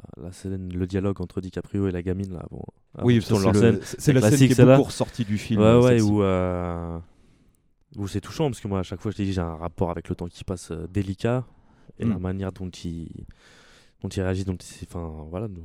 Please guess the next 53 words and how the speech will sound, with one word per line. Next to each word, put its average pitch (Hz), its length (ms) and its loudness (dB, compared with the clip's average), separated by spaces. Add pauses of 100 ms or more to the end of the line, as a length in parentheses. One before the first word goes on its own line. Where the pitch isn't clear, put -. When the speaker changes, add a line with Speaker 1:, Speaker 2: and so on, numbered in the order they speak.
(160)
Speaker 1:
ce - 140 -20
qui - 140 -20
se - 100 -20
dit, 120 240 2
euh, 98 80 2
vraiment 98 260 0
dans 98 100 0
cette 90 200 -6
scène, 113 240 -4
je - 40 -14
trouve - 160 -18
ça, 87 160 -8
bah, 85 140 -4
ça 90 100 -8
m'a 87 120 -6
touché, - 240 -14
quoi. - 180 -12 (600)
Et 123 40 0
à 123 80 4
côté 135 220 6
de 110 80 -8
ça, 165 80 4
il - 20 4
y - 20 4
a 147 60 4
des 113 60 2
scènes, 170 180 -2
je 135 60 -4
sais 110 80 2
pas 151 100 4
pourquoi, 135 460 2 (500)
je 98 140 -8
vais 98 100 0
les 92 80 -2
kiffer - 300 -6
de 113 100 4
ouf, 147 160 0
alors 90 240 2
que, - 60 -18
enfin, 82 260 -6 (140)
il 82 80 -10
y - 20 -12
a - 40 -10
rien 101 80 -6
d'exceptionnel, 110 460 -10
mais 113 60 -10
tu - 80 -12
vois, 135 100 0
il 92 160 -6
y 87 40 -6
a - 20 -6
une 85 100 -8
scène, 147 220 -4